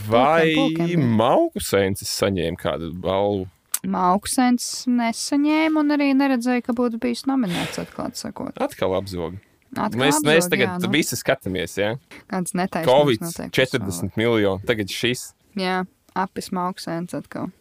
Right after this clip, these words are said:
Speaker 2: Tas koncerts jau bija, by the way?
Speaker 1: Nē, viņš ir piekdien,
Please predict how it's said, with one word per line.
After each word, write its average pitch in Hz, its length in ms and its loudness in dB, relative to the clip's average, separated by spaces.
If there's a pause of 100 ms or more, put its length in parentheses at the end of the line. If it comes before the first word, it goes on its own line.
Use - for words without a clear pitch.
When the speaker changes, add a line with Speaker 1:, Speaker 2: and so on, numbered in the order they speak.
(260)
Speaker 2:
Tas - 180 -4
koncerts 247 440 2
jau 170 180 6
bija, 196 280 0
by 427 200 2
the 220 100 0
way? 180 220 -2
Speaker 1:
Nē, 135 200 2
viņš 92 180 -6
ir 95 80 -4
piekdien, 85 500 -2